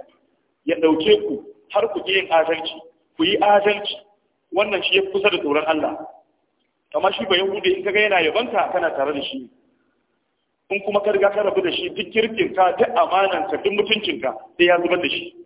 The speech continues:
To wannan ɗabi'a, ɗabi'a ne mai kyau? Ba ɗabi'a bane mai kyau. Ɗabi'a ne na mutanen banza. An gane? Bai kamata a samu musulmi yana da irin wannan hali din ba, misali. Kuma a koda yaushe ya zamanto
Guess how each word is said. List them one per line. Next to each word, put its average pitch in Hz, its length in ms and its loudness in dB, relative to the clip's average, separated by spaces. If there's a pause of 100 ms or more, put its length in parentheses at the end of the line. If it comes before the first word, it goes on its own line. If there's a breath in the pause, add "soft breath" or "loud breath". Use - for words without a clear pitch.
(1200)
To 160 100 -2
wannan 214 320 2
ɗabi'a, 180 320 2
ɗabi'a 180 300 0
ne 196 80 -2
mai 175 120 0
kyau? - 540 0
Ba 147 160 2
ɗabi'a 156 260 2
bane 151 220 -2
mai 127 80 -10
kyau. 131 240 -6 (760)
Ɗabi'a 165 400 2
ne 160 120 0
na 165 80 -2
mutanen 147 460 0
banza. 170 520 2 (640)
An 160 120 0
gane? 175 180 2 (400)
Bai 160 100 0
kamata 160 320 2
a 160 140 0
samu 170 240 2
musulmi 165 640 -2 (580)
yana 180 280 4
da 160 100 -8
irin 196 240 0
wannan 175 240 -2
hali 160 300 0
din 156 160 -8
ba, 147 60 -10
misali. 135 340 -12 (1600)
Kuma 185 220 0
a 160 140 0
koda 220 260 4
yaushe 160 300 2
ya 147 80 -2
zamanto 185 320 -2